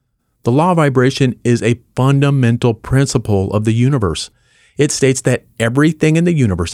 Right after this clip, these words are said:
every single thing in the universe, is in a constant motion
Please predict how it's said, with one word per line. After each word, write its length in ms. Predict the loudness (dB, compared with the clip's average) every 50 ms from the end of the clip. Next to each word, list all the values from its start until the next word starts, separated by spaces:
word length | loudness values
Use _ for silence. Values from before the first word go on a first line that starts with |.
| -12 _ _
every 460 | 0 0 0 0 -2 0 0 0 0
single 600 | 0 0 0 0 2 2 2 2 2 2 2 0 -2 -2 _
thing 320 | 0 2 2 2 0 0
in 140 | 0 0 0
the 80 | 2 2
universe, 540 | 0 0 0 -2 -2 -2 -2 -2 -2 -4 -6 -12 _ _ _ _ _
is 160 | -2 0 2
in 120 | 2 2 2
a 120 | 2 0
constant 800 | -2 -6 -6 -2 0 0 0 0 -2 -4 -4 -2 -2 -2 -2 -6 -14 _ _
motion 580 | -4 -2 0 2 2 2 0 0 0 -2 -2